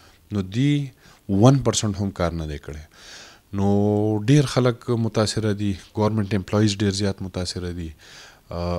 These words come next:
عام خلک ډېر زیات متاثره دي چې په هغې کې، آ، موسټلی د ریګي خلک دي. آ، ریګي کې د بجلۍ ډېره غټه ایشو ده، د روډونو ډېره غټه ایشو ده. آ، داسې داسې روډونه شته دی چې بله ورځ زه ریګي ته،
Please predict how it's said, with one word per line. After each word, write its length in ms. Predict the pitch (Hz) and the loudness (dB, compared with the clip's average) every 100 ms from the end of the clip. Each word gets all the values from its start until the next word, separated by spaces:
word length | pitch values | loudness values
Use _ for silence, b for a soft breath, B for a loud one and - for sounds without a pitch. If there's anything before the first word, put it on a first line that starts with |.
| - | -4
عام 240 | 104 120 113 | -2 0 -2
خلک 400 | - 110 107 - | -2 0 -2 -2
ډېر 100 | 107 | -2
زیات 340 | 95 98 95 98 | 0 0 -2 -4
متاثره 500 | 87 90 85 87 87 | -4 -4 -4 -6 -6
دي 220 | 85 82 | -6 -8
چې 100 | - | -8
په 120 | - 85 | -6 -4
هغې 140 | 92 | -4
کې، 200 | - 90 82 B B B B | -4 -6 -8 B B B B
آ، 240 | 92 87 85 | -4 -2 0
موسټلی 420 | 90 95 - 92 | 0 0 -2 -2
د 80 | 87 | -2
ریګي 320 | 82 87 104 | 0 0 0
خلک 300 | - 104 92 82 | -2 -2 -4 -4
دي. 120 | 85 | -8
آ، 760 | 80 - 95 87 85 85 85 82 78 - | -8 -12 -14 -8 -6 -4 -4 -6 -8 -8
ریګي 280 | 87 87 92 | -4 -2 -4
کې 100 | - | -4
د 60 | 85 | -4
بجلۍ 360 | 82 80 98 | -2 0 2
ډېره 200 | 107 101 | 4 2
غټه 220 | 95 92 90 | 0 -4 -6
ایشو 280 | 87 - | -6 -8
ده، 200 | 87 82 78 - | -10 -10 -12 -16
د 120 | 85 85 82 80 | -10 -8 -6 -6
روډونو 420 | 80 82 104 110 | -4 -2 0 0
ډېره 280 | 98 95 90 | 0 0 -2
غټه 160 | 90 90 | -2 -4
ایشو 260 | 85 - | -6 -6
ده. 180 | 80 78 - B B B B B - | -8 -10 -12 B B B B B -10
آ، 300 | 90 90 87 | -4 0 0
داسې 320 | 90 104 104 | 2 2 2
داسې 260 | 101 98 95 | 2 2 0
روډونه 400 | 90 90 107 101 | 0 0 0 0
شته 200 | - 104 | 0 0
دی 140 | 101 | 0
چې 200 | - 92 - _ - _ _ _ - - 98 | 0 -4 -6 _ -20 _ _ _ -18 -10 -2
بله 200 | 95 98 | 2 4
ورځ 160 | 95 | 2
زه 340 | 90 92 98 92 - - | 0 0 0 -2 -4 -6
ریګي 320 | 85 90 104 | -4 -2 -2
ته، 220 | - 92 | -2 -4